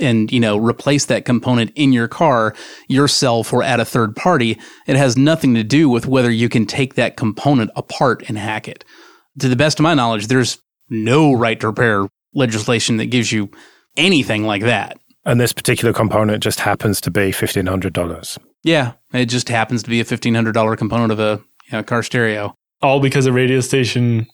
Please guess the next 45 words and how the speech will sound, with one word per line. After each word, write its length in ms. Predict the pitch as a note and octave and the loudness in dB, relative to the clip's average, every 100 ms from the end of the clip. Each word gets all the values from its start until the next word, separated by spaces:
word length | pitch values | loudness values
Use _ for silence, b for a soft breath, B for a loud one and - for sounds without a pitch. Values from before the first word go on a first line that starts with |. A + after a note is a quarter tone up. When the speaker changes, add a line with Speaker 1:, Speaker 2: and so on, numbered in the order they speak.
| - | -6
Speaker 3:
hired 500 | - D3 D#3 C#3+ A#2 | -2 2 2 2 0
some 220 | D#3+ D#3+ | 0 -2
external 460 | D#3+ - - F#3 | -4 -4 -2 0
company 500 | - F3+ F3 A#2 A#2 | 0 -2 0 0 0
who 300 | A2 B2 A#2+ | 0 2 2
didn't 420 | A#2 B2 A#2+ C3+ C3 | 0 0 0 0 2
know 240 | A#2+ A#2+ | 2 2
not, 320 | A2 A#2 - _ - | 0 -2 -6 _ -2
uh, 160 | A2+ | 0
that 160 | A2+ A#2+ | 0 0
they 140 | A2 | 0
definitely 340 | G#2+ A#2 - B2 | 0 -2 0 0
needed 260 | A#2+ A2 A2 | 2 0 -4
to 60 | |
put 180 | - C3+ | -4 -2
dot 200 | A2+ B2 | -2 0
J 180 | G#2 A#2+ | 0 0
peg 220 | - G#2+ | 0 0
on 100 | A2+ | 0
the 80 | A2 | 0
end 120 | A2+ | 0
of 80 | A2 | 0
the 60 | |
J 180 | A2 A2+ | 0 -2
pegs. 420 | G#2+ G#2 F#2+ - - - | 0 -4 -4 -8 -10 -2
Speaker 1:
No, 560 | G3+ G#3 F#3+ D#3+ B2+ | 2 4 4 4 2
no, 340 | B2 C#3+ C#3+ B2 | 4 4 4 2
absolutely 640 | C#3+ D#3+ D#3 - C#3 A#2 | 0 -2 0 0 0 2
not. 300 | B2 A#2 A2 | 2 2 2
We're 80 | B2 | 0
not 200 | F#3 C3 | 0 0
blaming 260 | C3+ C3 A2+ | 2 2 2
the 60 | |
radio 280 | A2 A2 G2+ | 2 0 0
station 380 | - A#2 - A2+ | 0 -2 -2 -2
for 120 | A2+ | -2
that. 320 | G#2+ G2+ A2 - | -2 -4 -8 -6
Th-, 200 | C#3+ D3 | 0 0
this 260 | C#3+ D#3 - | 0 0 0
is 180 | A#2+ A#2+ | -2 0
one 220 | C3+ D#3+ | 0 2
hundred 240 | C#3 B2+ | 2 0
percent 380 | A#2+ - A#2+ A2 | 0 -2 0 -2
on 220 | C3 A#2+ | 0 0
Mazda. 500 | A2 G#2+ G2 A2+ G#2 | 2 0 -2 -2 -4